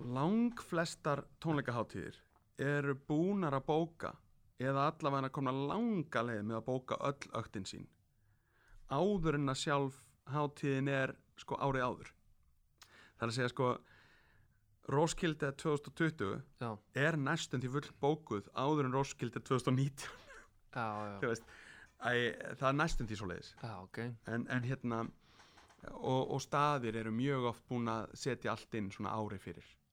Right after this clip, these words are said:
Speaker 2: Já, já.
Speaker 1: En, og, eh, þannig að oft þegar ég er að bóka, þá er ég bara að fara í einhver göt, sko, þar sem að hefur dottið einhver út eða,
Speaker 2: Já,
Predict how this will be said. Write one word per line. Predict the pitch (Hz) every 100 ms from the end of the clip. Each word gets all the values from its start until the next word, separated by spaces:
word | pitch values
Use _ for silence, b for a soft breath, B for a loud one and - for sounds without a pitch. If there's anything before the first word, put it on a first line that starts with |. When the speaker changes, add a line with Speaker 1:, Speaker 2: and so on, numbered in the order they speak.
| -
Speaker 2:
Já, | 113
já. | 98 95 B B B
Speaker 1:
En, | 123 127 -
og, | 127
eh, | - - -
þannig | - 120 113
að |
oft | 139 -
þegar | - 120
ég | 139
er | 131
að | 123
bóka, | 147 -
þá | 117
er | 123
ég | 123
bara | 113
að | -
fara | 117
í | 107
einhver | 101 -
göt, | 110 139 135 - -
sko, | - -
þar | - -
sem | 104 104
að | 101 -
hefur | 110 98
dottið | 113 110 - 101
einhver | 98 101
út | 104 113 113 -
eða, | 90 98 - - B B
Speaker 2:
Já, | -